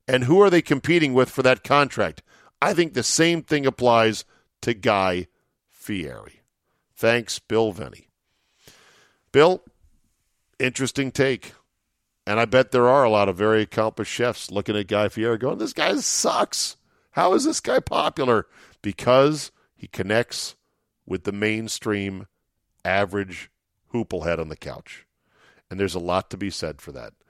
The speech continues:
That's why Roseanne is a T V show, far less sophisticated than some of my favorite T V shows, not very funny compared to some of the ones I liked,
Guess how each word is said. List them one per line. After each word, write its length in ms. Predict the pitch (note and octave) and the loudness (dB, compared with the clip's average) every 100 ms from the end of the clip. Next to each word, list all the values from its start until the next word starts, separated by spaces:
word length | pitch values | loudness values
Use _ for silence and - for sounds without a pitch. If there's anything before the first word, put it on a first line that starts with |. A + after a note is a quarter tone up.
| _ _ | _ _
That's 140 | _ - | _ -2
why 120 | A2 | 0
Roseanne 640 | A#2 B2 A#2+ A#2 C#3 G2 | 2 2 2 2 2 0
is 120 | D#2 E2 | -6 -12
a 40 | |
T 240 | - G#2 | -8 -8
V 180 | G2 A2+ | -6 -8
show, 340 | - D2+ - - _ _ _ | -8 -10 -12 -16 _ _ _
far 420 | - C#3+ F3+ G#3+ | -4 2 4 4
less 200 | F#3+ F3+ | 4 2
sophisticated 760 | - D3+ E3+ - A2+ G#2 G2+ | -2 -2 -4 -4 -4 -2 -2
than 100 | G2+ | -4
some 160 | G2 A#2+ | -2 0
of 80 | A2 | 2
my 200 | A2 C3 | 0 0
favorite 340 | G2+ F2 E2 | -2 -4 -8
T 140 | - D#2+ | -12 -12
V 160 | D#2 | -12
shows, 340 | - F2 F#2+ - - - - | -10 -6 -6 -10 -20 -20 -4
not 240 | A#2 F#3 | 0 0
very 340 | D#3+ F#3 F#3+ E3+ | 0 2 2 0
funny 560 | - - E3 F3+ D3 | -6 -4 0 2 0
compared 500 | - A#2 A2+ A#2 A#2 | -2 -4 2 2 2
to 60 | G#2 | -2
some 180 | - A#2 | -4 -2
of 40 | |
the 60 | A2 | 0
ones 260 | A2 G#2 - _ | 0 -2 -8 _
I 140 | A#2 D3 | -2 0
liked, 500 | A2 D2 E2 - | 0 -2 -8 -14